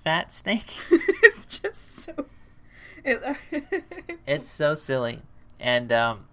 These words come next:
Speaker 1: of course, you'll be able to capture it in the Metal Gear Solid three, uh, video game. It's, I mean, it's, it's, it's, it's in such,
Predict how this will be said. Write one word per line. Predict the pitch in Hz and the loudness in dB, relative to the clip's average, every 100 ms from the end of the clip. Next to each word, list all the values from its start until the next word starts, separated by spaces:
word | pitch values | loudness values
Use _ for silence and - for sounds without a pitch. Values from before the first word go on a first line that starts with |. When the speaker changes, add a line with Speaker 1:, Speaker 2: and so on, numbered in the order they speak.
| - - | -12 -2
Speaker 1:
of | 127 - | -2 2
course, | 127 123 | 2 2
you'll | 123 | -2
be | 120 117 | -2 -2
able | 113 | 2
to | 110 110 110 101 | 2 2 0 -2
capture | - 120 - - 117 | -4 0 0 -2 -4
it | 113 | -4
in | - 113 | -6 -8
the | 107 | -6
Metal | 110 110 | -4 -4
Gear | 113 110 | -4 -8
Solid | - 113 110 101 - - - | -4 -2 0 -2 -6 -18 -12
three, | 117 120 110 110 107 117 - - - - - - - - - - | -6 -6 -6 -10 -14 -18 -20 -20 -20 -20 -20 -20 -20 -20 -20 -8
uh, | 110 107 104 104 | -2 0 -2 -4
video | 104 104 104 | -8 -6 -8
game. | 101 107 104 104 - - - - - - - - - - | -8 -8 -10 -12 -18 -20 -18 -18 -18 -20 -20 -20 -20 -6
It's, | 123 - - - - - - - - - - - - - - - - - - - - - - - - - - | -4 -4 -12 -14 -16 -20 -20 -20 -20 -20 -20 -20 -20 -20 -20 -20 -20 -20 -20 -20 -20 -20 -20 -20 -20 -20 -4
I | 120 | -2
mean, | 139 143 | -2 -2
it's, | 143 143 - - | -2 -2 -4 -4
it's, | 170 196 | -2 -2
it's, | 190 - - | -4 -8 -12
it's | 185 | -6
in | 202 | -6
such, | 202 196 - - | 0 0 0 -8